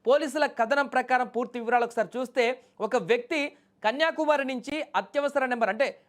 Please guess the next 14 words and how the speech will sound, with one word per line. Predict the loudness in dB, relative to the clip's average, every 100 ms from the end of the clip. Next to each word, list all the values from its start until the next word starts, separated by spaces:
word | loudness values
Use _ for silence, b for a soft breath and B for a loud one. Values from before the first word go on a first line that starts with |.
| -8
డయల్ | 0 4 4
హండ్రెడ్కి | 4 2 0 -2 -2
కాల్ | 2 2 0
చేసి | -6 -4 -4 -6 B -2
బెదిరింపులకు | 0 0 -2 -2 -2 -2
పాల్పడ్డాడు. | 0 0 0 -2 -4 -6 _ -4
ప్రస్తుతం | -2 2 0
ఉన్నటువంటి | 2 -2 -2 -6
పోలీసులు | -4 0 0 -2 -4 -2 -4 B B B
ఆ | 0
ఫోన్ | 2 2 2 2
కాల్ | 2 2 4
ఆధారంగా | 2 2 4 2 2 0
నిందితుని | 0 -6 -6 -6 -6